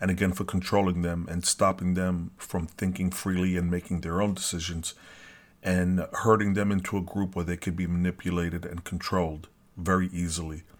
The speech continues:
by, uh, appealing to the subconscious mind. And it all centers around, uh, public opinion, which is something that's created by, uh,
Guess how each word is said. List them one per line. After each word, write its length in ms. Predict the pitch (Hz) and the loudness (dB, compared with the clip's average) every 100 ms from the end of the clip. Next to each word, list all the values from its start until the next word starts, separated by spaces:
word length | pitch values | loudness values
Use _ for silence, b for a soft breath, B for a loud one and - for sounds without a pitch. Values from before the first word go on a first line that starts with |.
| B B B B - | B B B B -10
by, 600 | 85 92 80 80 85 92 - | 0 2 2 0 -4 -4 -4
uh, 160 | 95 90 101 | -2 0 -2
appealing 380 | - 104 95 | -2 0 0
to 100 | 92 | 0
the 120 | 87 87 | -2 0
subconscious 720 | - 90 - 87 - - - | 0 -2 -2 -4 -2 -4 -2
mind. 380 | 90 82 80 - _ - _ - - - _ _ - B B B B | -2 -2 -8 -14 _ -20 _ -20 -20 -20 _ _ -16 B B B B
And 140 | - 113 | 2 8
it 60 | |
all 160 | 143 156 | 12 10
centers 500 | - 143 135 120 98 | 10 6 6 4 4
around, 560 | 104 107 98 92 85 - 90 | 8 8 8 6 4 0 2
uh, 180 | 87 | 2
public 460 | - - 117 107 - | 2 4 6 6 4
opinion, 540 | 92 - 101 92 78 82 - b b b - | 0 2 2 2 0 -6 -16 b b b 0
which 200 | 104 - | 0 4
is 100 | - | 4
something 720 | - 110 92 107 101 98 92 - _ - | 6 6 4 0 2 0 -2 -6 _ -10
that's 400 | 95 101 92 - | 2 6 6 4
created 840 | - 107 98 104 104 92 90 85 | 0 2 4 4 4 4 0 2
by, 500 | 92 87 85 85 - - - | 4 4 2 0 -6 -10 -2
uh, 640 | 82 78 76 71 69 - | 0 2 0 -4 -8 -12